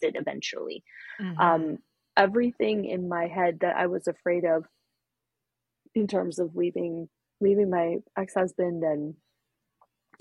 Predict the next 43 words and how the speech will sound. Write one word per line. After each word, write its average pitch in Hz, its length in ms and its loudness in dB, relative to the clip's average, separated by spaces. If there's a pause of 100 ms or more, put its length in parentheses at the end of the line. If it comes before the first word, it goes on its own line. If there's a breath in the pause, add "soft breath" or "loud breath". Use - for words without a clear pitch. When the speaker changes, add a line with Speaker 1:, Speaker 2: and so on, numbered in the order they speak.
(180)
Speaker 1:
moving 202 320 6
on 180 160 0
with 180 160 -4
my 160 140 -2
life 156 320 -2
or 143 220 -6
getting 196 260 0
a - 20 -2
new 170 160 -2
job 160 420 0
or 151 460 -2 (600 loud breath)
going 214 260 8
to 196 60 6
acupuncture, 208 420 -2
like, 185 180 0
I 170 200 6
was 277 140 -2
afraid 233 380 2
of 170 160 0
needles. 180 400 -2 (260)
And 196 260 -2
then 180 420 0
here 196 180 2
I 180 200 2
am, 185 200 0
like, 180 240 -6
paying 214 400 2
someone 165 540 -4
to - 160 -4
actually 185 320 0
put 220 240 -6
them 190 160 0
in 170 120 -2
my 160 140 -2
body. 170 540 4
Speaker 2:
<laughs> - 60 -20 (480)
Speaker 1:
That 190 160 8
was 240 120 0
a 254 60 -4
big 175 260 -6
deal 294 300 0
for 214 160 0
me. 180 400 -4